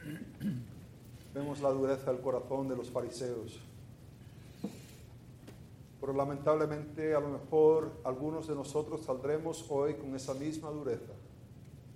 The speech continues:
Y en vez de rendirte a ti, Padre Santo, nuestras vidas,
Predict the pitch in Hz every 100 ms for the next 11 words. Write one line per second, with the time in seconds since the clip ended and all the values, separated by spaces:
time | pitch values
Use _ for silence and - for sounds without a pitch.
0 | - - - - - - - - - -
1 | - - - - - 131 139 165 160 156
2 | 143 139 139 165 180 160 139 170 175 143
3 | 135 123 135 139 143 151 151 135 143 123
4 | 131 151 165 151 -